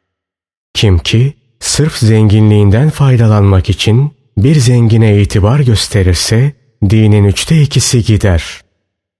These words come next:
Dinleyin ey münafıklar! Bu söz, zenginlere sadece itibar edip saygı gösterenler içindir. Zengine,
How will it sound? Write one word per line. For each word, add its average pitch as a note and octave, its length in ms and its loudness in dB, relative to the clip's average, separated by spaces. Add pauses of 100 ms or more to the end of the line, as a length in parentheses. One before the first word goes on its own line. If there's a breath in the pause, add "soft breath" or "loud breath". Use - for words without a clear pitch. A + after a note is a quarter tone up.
(1300)
Dinleyin C3 520 2
ey C3 280 2
münafıklar! G2+ 880 0 (640)
Bu G#2 140 0
söz, - 580 -4 (240)
zenginlere G2 880 0 (320)
sadece B2 760 0
itibar G2+ 480 0
edip G#2 460 -2 (260)
saygı G#2+ 420 0
gösterenler C3 760 0
içindir. F#2+ 560 0 (840)
Zengine, G2+ 680 0